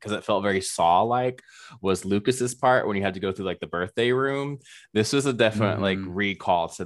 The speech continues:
Speaker 1: that. Uh, but that goddamn baby fetus
Speaker 2: Oh, yes.
Speaker 1: monster. I was actually gonna leave you alone and not even text you about the game 'cause I wanted you to finish it, but I had to text you about that part. I was like,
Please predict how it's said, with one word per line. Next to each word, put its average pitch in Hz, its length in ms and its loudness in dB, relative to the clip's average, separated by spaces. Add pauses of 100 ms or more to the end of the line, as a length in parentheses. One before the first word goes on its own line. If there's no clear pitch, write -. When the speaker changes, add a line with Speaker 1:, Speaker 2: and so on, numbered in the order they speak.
Speaker 1:
that. 82 320 -4 (380)
Uh, 85 480 0
but 87 300 -6
that 123 580 -2 (320)
goddamn 113 1500 0 (160)
baby 120 400 0
fetus 135 260 -2
Speaker 2:
Oh, 170 240 4 (240)
yes. 185 400 4
Speaker 1:
monster. 82 400 -4 (1200)
I 170 180 10
was 254 140 6
actually 175 320 4
gonna 175 180 6
leave 131 260 2
you 147 140 4
alone 117 440 4
and 113 100 -2
not 110 140 -2
even 117 200 -6
text - 340 -10
you 113 100 0
about 110 240 0
the 113 80 -6
game 117 280 -6
'cause 107 100 -8
I 95 80 -4
wanted 98 260 -8
you 98 80 -12
to 98 100 -6
finish 98 300 -6
it, 110 100 -2
but 104 240 0
I 139 180 4
had 107 400 -2
to 104 100 -6
text - 340 -10
you 101 100 -6
about 87 260 -4
that 82 220 -6
part. 80 220 -6
I 92 100 -4
was 92 160 -8
like, 92 180 -8